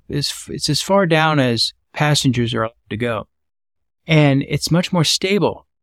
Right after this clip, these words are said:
way down there. Sometimes I still have to hold <laughs> on to a railing. I can still get my walk in. It's rare that it's been so rough that I didn't feel like walking.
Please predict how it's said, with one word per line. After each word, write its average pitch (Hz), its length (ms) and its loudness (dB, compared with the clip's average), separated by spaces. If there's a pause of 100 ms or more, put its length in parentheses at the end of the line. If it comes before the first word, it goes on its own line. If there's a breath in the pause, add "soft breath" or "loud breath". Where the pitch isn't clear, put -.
(280)
way 135 200 0
down 127 280 2
there. 120 300 -4
Sometimes 180 440 2
I 139 60 4
still 170 180 0
have 147 120 0
to 123 80 -2
hold 139 180 0
<laughs> - 20 4
on 147 180 8
to 127 120 4
a 131 60 2
railing. 131 360 4
I 139 80 0
can 151 120 2
still 147 200 2
get 135 140 0
my 127 120 -4
walk 120 320 -2
in. - 240 -6
It's - 240 0
rare 160 300 4
that 135 140 2
it's 123 160 -4
been 127 260 2
so 135 240 2
rough 120 280 2
that 127 120 0
I 120 60 0
didn't 117 260 0
feel 127 140 0
like 113 180 -4
walking. 110 300 -6